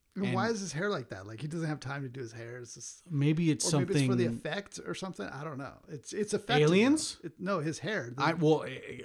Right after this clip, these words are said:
Speaker 2: a-, aliens must, must be behind it.
Speaker 1: Well, the fact that he, he, he is just nuts enough,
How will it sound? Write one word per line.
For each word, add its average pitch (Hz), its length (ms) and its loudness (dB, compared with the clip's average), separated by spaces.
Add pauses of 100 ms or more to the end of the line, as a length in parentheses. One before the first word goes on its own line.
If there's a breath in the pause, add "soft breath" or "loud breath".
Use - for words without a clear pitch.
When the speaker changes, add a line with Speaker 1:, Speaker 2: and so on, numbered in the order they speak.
(120)
Speaker 2:
a-, - 60 -6
aliens 139 380 2
must, 160 220 0
must 139 340 -2
be 160 80 -4
behind 147 340 -4
it. 226 160 -4 (200)
Speaker 1:
Well, 113 180 -8
the 117 100 -14
fact 151 360 -10
that 131 280 -8
he, 131 720 -12 (460)
he, - 200 -18
he 156 300 -2
is 165 220 0
just - 400 -4
nuts 156 420 -4
enough, 147 460 -4